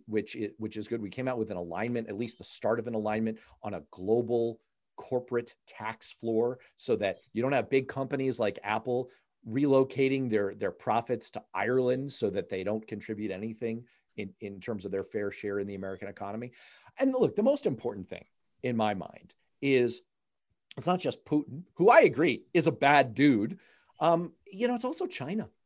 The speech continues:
They're obviously, um, a big factor in all of this. And on the Great Ideas Show, which is gonna be broadcast on Thursday on W K X L, it'll coming out as a podcast, uh, a week later, I had an, an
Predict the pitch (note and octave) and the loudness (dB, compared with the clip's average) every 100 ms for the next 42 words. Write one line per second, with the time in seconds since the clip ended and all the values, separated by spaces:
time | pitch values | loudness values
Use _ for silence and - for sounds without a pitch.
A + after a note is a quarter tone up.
0 | _ A2 D3 D3+ C3+ F3 F#3 - B2+ B2 | _ 2 4 6 4 2 2 0 0 0
1 | A#2+ _ _ _ A#2 B2 B2+ B2+ C3 G3+ | -2 _ _ _ -2 0 0 -4 0 0
2 | G3 E3+ F3 F3+ G#2+ F2 E2 E2+ F2+ F#2+ | 0 -6 -6 -6 -6 -4 -6 -8 -10 -12
3 | F#2 - D#3 D3+ - - _ - E3 E3 | -8 -2 0 -2 -10 -20 _ 2 4 4
4 | D3+ F3+ E3+ C#3 C3 D3+ D3 - - F2 | 6 8 8 6 4 2 2 -2 -10 -6
5 | G2+ G2 A#2+ G#2 G2 - A#2+ A2 A2+ F#2+ | -6 -6 -8 -8 -10 -6 -4 -2 -4 2
6 | A2+ A#2 A#2+ A2 - G2 F2+ - A#2 C3+ | 4 4 2 -2 0 -6 -6 -2 0 2
7 | C3 C3 A#2 A2 G#2+ A2 A2 - G#2 G2 | 2 2 2 0 -2 -2 -4 -4 -2 -4
8 | - G#2 G2 F#2+ F#2+ D#2+ - _ - A2+ | -6 -4 0 0 -2 -8 -18 _ -10 -8
9 | G2+ G2 F2+ F#2 - A2 G2+ G2+ G#2 F#2+ | -4 -4 -6 -10 -12 -4 -4 -4 -6 -6
10 | F2+ - - F#2 D#2 - A#2 B2+ A2 - | -6 -12 -12 -12 -8 -6 -2 -2 -4 -8
11 | G3+ C3 F2 - - - _ - A#3 B3+ | -4 -4 -4 -8 -18 -20 _ 4 6 4
12 | F#3 - - - D3 | 0 -2 -12 -8 -6